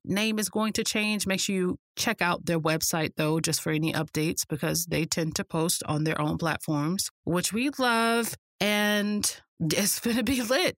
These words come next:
May's right around the corner. I've heard Archie's trying to walk, and he will be walking by May.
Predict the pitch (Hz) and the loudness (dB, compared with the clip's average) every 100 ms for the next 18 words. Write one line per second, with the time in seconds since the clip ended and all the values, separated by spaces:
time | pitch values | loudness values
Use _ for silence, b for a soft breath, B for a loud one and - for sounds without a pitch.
0 | _ _ 165 175 190 247 226 - 196 226 | _ _ 0 2 2 2 -2 -2 0 2
1 | 247 254 254 - 285 269 269 269 - _ | 2 0 0 0 2 2 2 0 -4 _
2 | - 196 214 196 269 277 - 226 262 - | -2 0 0 0 2 0 2 2 2 2
3 | 285 269 - 285 277 285 - 330 262 208 | 2 2 0 2 2 2 0 0 2 2
4 | 208 226 285 - - 233 233 233 233 233 | 4 2 0 -4 0 2 2 2 2 0
5 | 226 - - 311 269 254 302 302 220 220 | -2 -4 -4 0 2 2 2 2 4 2
6 | 269 285 285 285 220 196 285 254 294 202 | 2 0 0 0 2 2 2 2 2 0
7 | 247 | -2